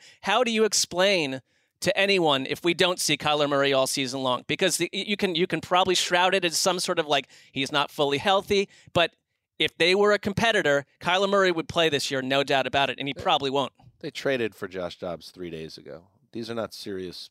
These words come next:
Speaker 2: people making
Speaker 1: I,
Speaker 2: serious
Speaker 1: I'm absolutely
Speaker 2: decisions
Speaker 1: with you.
Speaker 2: right now. I'm
Speaker 1: They're
Speaker 2: sorry,
Speaker 1: serious
Speaker 2: like,
Speaker 1: about getting the, the first
Speaker 2: yeah,
Speaker 1: overall pick.
Speaker 2: like, serious decisions about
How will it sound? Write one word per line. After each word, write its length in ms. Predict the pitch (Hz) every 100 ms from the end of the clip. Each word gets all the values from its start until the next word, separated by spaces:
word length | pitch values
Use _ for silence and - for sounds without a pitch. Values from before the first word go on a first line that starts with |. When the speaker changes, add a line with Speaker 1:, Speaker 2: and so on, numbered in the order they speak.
| _
Speaker 2:
people 260 | 92 85 82
making 260 | 82 78 -
Speaker 1:
I, 20 |
Speaker 2:
serious 260 | 92 82 -
Speaker 1:
I'm 160 | 131
absolutely 460 | 135 135 - 143 143
Speaker 2:
decisions 220 | 123 117
Speaker 1:
with 140 | 82 73
you. 60 |
Speaker 2:
right 40 | 71
now. 80 | - _ _ - _ _
I'm 120 | - 120
Speaker 1:
They're 160 | 202
Speaker 2:
sorry, 120 | 240 214
Speaker 1:
serious 360 | 233 220 214
Speaker 2:
like, 80 | 185
Speaker 1:
about 200 | 170 151
getting 200 | 160 156
the, 140 | 139 -
the 140 | 135
first 400 | - 151 - 135
Speaker 2:
yeah, 220 | 175 131
Speaker 1:
overall 180 | 127 -
pick. 340 | - 196 - -
Speaker 2:
like, 240 | 127 113
serious 300 | - 147 147
decisions 540 | 139 127 330 277 269 -
about 480 | 330 - - 262